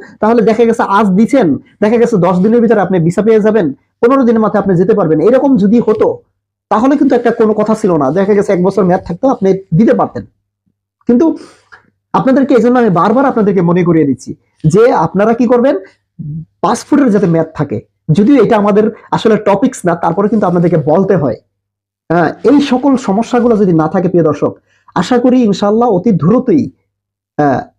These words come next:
আপনারা আপনাদের স্বপ্ন পূরণ করতে পারবেন। কেননা এই সকল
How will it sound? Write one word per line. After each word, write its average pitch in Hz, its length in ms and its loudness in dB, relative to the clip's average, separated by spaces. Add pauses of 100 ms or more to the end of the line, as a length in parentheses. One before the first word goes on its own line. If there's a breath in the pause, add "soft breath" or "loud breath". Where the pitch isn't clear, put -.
(180)
আপনারা 214 420 0
আপনাদের 185 680 -2 (120)
স্বপ্ন 170 340 -4
পূরণ 180 220 2
করতে 143 220 0
পারবেন। - 280 -2 (1080)
কেননা 202 220 0
এই 180 200 2
সকল 196 160 -2